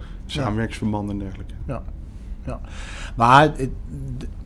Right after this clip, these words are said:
Speaker 1: ik denk dat, hè, want ik denk dat we hiermee deze, eh, deze aflevering moeten, moeten afsluiten. Maar, eh, voor mij is nog steeds wel een vraag: hoe krijg je nou gerealiseerd dat zo'n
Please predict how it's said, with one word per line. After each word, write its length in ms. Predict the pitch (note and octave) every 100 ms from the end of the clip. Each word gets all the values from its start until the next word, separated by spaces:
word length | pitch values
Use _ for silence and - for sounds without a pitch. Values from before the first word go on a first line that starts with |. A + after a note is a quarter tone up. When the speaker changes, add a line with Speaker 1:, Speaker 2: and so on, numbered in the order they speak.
| -
Speaker 1:
ik 180 | - C#3+
denk 200 | D3+ E3+
dat, 220 | D#3 B2+
hè, 280 | B2+ E3 F#3
want 160 | C3 A#2
ik 140 | A2
denk 160 | C3+ A#2+
dat 100 | A#2
we 60 |
hiermee 340 | A#2+ C#3+ C3+ A#2+
deze, 440 | C3+ C#3+ C#3 A#2+
eh, 260 | A#2+ A#2 G#2+
deze 240 | C#3 C#3
aflevering 540 | - A#2+ A#2+ A2+ A2+ A2
moeten, 220 | A2 A2+
moeten 220 | A#2 -
afsluiten. 560 | D#3 - A2+ G#2+ - F3 - - - - -
Maar, 380 | C3 B2 A#2+
eh, 140 | - B2 A#2
voor 180 | A2+ B2+
mij 260 | A#2 C#3+ D#3+
is 100 | A#2+
nog 120 | A#2
steeds 280 | - A2+ G#2
wel 220 | B2 E3
een 100 | A#2+
vraag: 280 | - A2+ - - - - - -
hoe 340 | - F#3 C4 - - -
krijg 280 | E3 E3+
je 80 | E3
nou 180 | C3+ A#2
gerealiseerd 720 | - G#2+ G#2+ - B2+ E3 A3
dat 160 | B2+ A2+
zo'n 280 | - G#2+ G2+